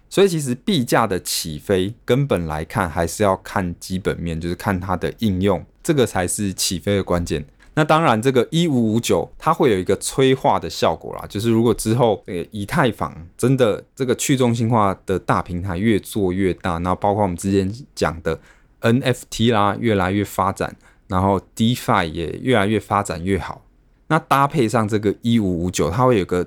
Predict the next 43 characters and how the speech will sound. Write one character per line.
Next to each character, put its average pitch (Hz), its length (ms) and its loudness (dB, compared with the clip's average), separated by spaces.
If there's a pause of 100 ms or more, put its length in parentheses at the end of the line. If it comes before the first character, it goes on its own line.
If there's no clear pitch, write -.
催 113 320 0
化 110 180 2
的 87 100 -4
效 85 220 -4
果， 80 80 -8
就 90 140 -8
是 95 220 0
更 135 280 2
推 120 320 2
进 110 260 0
这 104 120 -2
个 87 120 0
价 85 280 0
格 71 180 -12
的 69 100 -8
升 87 300 -4
高。 78 300 -2
可 98 100 -4
是 92 80 -4
它， 123 160 0 (220)
我 101 120 -2
不 92 140 -4
认 120 220 2
为 90 100 0
它 92 220 -2
会 98 160 0
是 - 160 -8
一 87 40 -6
个 78 120 -6
关 82 320 -4
键 82 180 -6
啦， - 160 -14
可 92 80 -2
是 104 60 0
它 117 160 2
有 92 120 0
一 80 60 -4
个 80 340 -2
催 110 220 2
化 98 220 0
的 73 100 -8
效 80 240 -4
果 - 180 -12